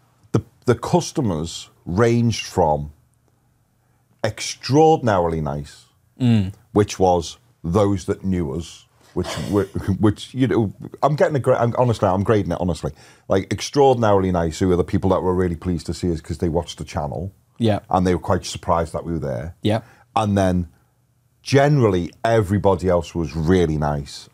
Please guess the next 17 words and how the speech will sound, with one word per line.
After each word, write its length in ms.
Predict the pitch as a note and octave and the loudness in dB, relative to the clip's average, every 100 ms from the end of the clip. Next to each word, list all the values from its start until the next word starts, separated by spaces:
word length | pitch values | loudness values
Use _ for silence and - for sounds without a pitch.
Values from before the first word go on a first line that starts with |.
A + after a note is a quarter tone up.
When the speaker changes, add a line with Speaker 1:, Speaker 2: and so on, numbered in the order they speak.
| _ | _
Speaker 2:
Oh, 160 | - F#2 | 0 2
yeah. 80 | F2 | 2
Speaker 1:
And 280 | F2 E2+ - _ _ _ _ _ | 0 -4 -8 _ _ _ _ _
then 580 | - G2+ G2+ G2+ G2 F#2 _ _ B2 | -2 0 2 2 0 -2 _ _ 2
even 300 | A#2+ A2+ A#2 | 4 4 2
the 80 | |
people 440 | G#2+ A2+ G2 G#2 G2+ | 2 0 0 2 2
that 220 | G#2 G2+ _ _ - | 2 0 _ _ -2
were 240 | G#2 G2 | 2 4
not 460 | G2 G2+ A2 G2+ - - | 4 4 4 2 -4 -2
that 220 | F#2 - | -2 -2
into 320 | G2+ G2 F#2+ | -2 -2 0
wanting 220 | F#2+ F2 E2 | 0 0 -2
to 80 | |
talk 220 | - F2+ - | -2 -2 0
to 120 | F#2+ | -2
us 140 | E2+ | -2